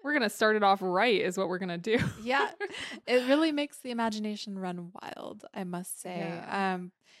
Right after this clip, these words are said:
Speaker 2: but I just, I just had to throw that out there. So a lot of companies are using this technology already.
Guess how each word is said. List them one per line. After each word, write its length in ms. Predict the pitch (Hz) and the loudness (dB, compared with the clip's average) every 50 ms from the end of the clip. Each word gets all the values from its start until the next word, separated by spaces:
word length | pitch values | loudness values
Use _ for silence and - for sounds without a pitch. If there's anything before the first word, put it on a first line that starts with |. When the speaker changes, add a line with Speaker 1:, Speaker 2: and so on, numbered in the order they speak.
| _ _ _ _ _ | _ _ _ _ _
Speaker 2:
but 140 | - 302 285 | -2 0 2
I 120 | 262 269 262 | 2 2 2
just, 220 | 247 254 - - | 0 -4 -6 -4
I 120 | - 208 | -4 -4
just 180 | 202 190 - - | -4 -4 -8 -10
had 180 | 214 202 185 196 | -8 -8 -8 -8
to 40 | |
throw 200 | - - 233 233 | -10 -12 -10 -8
that 100 | 247 262 | -8 -8
out 220 | 277 254 247 240 - | -8 -8 -10 -12 -12
there. 220 | 262 262 294 - - | -12 -12 -12 -14 -14
So 300 | - - - - 226 226 226 | -14 -8 -4 0 2 2 4
a 80 | - | 6
lot 140 | 233 240 254 | 6 6 6
of 100 | 262 254 | 4 2
companies 440 | - - 269 240 - 254 240 233 - _ _ _ - | -2 -6 -6 -4 -4 -4 -4 -4 -6 _ _ _ -6
are 240 | - 247 254 262 262 | 0 2 2 4 4
using 520 | 262 240 226 220 220 208 214 208 202 202 | 2 2 0 -2 -2 -2 -4 -4 -4 -4
this 160 | 196 196 190 | -4 -4 -6
technology 500 | - - 196 - 196 185 185 190 185 190 | -8 -10 -12 -10 -8 -8 -8 -6 -6 -8
already. 480 | 185 175 180 180 180 180 180 180 180 185 | -8 -6 -6 -6 -6 -4 -4 -4 -6 -8